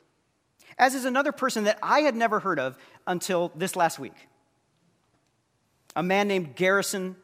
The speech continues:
Frazier. If you Google his name, you'll find something, but you won't find a lot of portraits or images under his name. But he shines in a vivid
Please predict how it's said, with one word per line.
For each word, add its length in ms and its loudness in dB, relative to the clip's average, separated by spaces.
Frazier. 480 -6
If 120 -2
you 100 2
Google 320 0
his 160 -2
name, 320 -2
you'll 200 0
find 220 2
something, 440 -2
but 180 0
you 100 -2
won't 240 0
find 220 4
a 20 4
lot 220 6
of 120 -4
portraits 540 -4
or 80 0
images 760 -6
under 200 -4
his 220 -8
name. 240 -8
But 100 -2
he 120 -2
shines 680 -4
in 120 0
a 40 2
vivid 580 -2